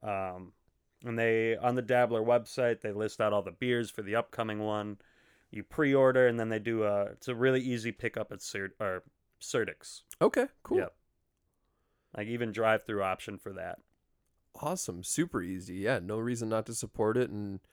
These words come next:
Speaker 2: yeah, good value. Like you said, um, we can probably dive into the rest of the stuff you, you got in that box, 'cause it was more than just some scratch-offs. I mean,
Speaker 1: Oh,
Speaker 2: you
Speaker 1: yeah.
Speaker 2: got
Speaker 1: Got some, uh,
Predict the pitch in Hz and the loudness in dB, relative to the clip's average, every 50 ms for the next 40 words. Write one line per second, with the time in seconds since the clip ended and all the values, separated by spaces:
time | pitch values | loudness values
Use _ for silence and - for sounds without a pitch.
0 | _ _ _ _ _ _ _ _ _ - 156 131 87 80 - - 120 139 139 113 | _ _ _ _ _ _ _ _ _ 2 4 4 4 0 -2 2 2 2 4 4
1 | 104 107 113 120 120 123 123 117 104 101 95 - 123 117 - - 135 120 113 107 | 2 2 2 2 2 2 2 0 0 -2 -2 -4 -4 -2 0 2 4 4 4 2
2 | 101 101 98 92 92 87 90 98 - _ _ _ _ _ _ _ - 135 139 127 | 0 -2 -4 -6 -8 -10 -12 -14 -16 _ _ _ _ _ _ _ -4 -4 -2 0
3 | 123 131 113 107 101 110 110 113 113 117 113 110 104 104 104 113 123 - - 131 | 2 4 4 4 4 2 2 2 2 2 0 -2 0 0 0 0 -2 -2 -2 -2
4 | 120 - - - 101 95 - - 101 98 - - 107 101 107 90 90 98 101 95 | -2 0 0 0 -2 -2 -2 -4 -6 -6 -6 -6 -2 0 0 0 2 0 -2 0
5 | - 101 95 98 - - - - 104 101 101 101 123 165 170 123 101 101 - - | 0 0 0 0 -2 -6 -4 -2 -2 -2 0 2 2 2 2 2 0 -2 -4 -6
6 | 87 80 - - - 85 104 120 - - 92 69 76 - - 98 92 90 87 104 | -6 -8 -6 -2 0 0 2 0 0 -2 -4 -4 -4 -6 -8 -8 -6 -6 0 2
7 | 131 156 131 104 95 90 80 - _ _ _ _ _ _ _ _ _ _ _ _ | 4 6 6 6 4 2 -2 -4 _ _ _ _ _ _ _ _ _ _ _ _
8 | _ _ _ _ _ _ _ _ _ _ _ _ _ _ - 123 117 - - - | _ _ _ _ _ _ _ _ _ _ _ _ _ _ -6 -6 -6 -4 -6 -8
9 | 101 98 92 90 87 85 85 | -8 -6 -6 -6 -4 -6 -6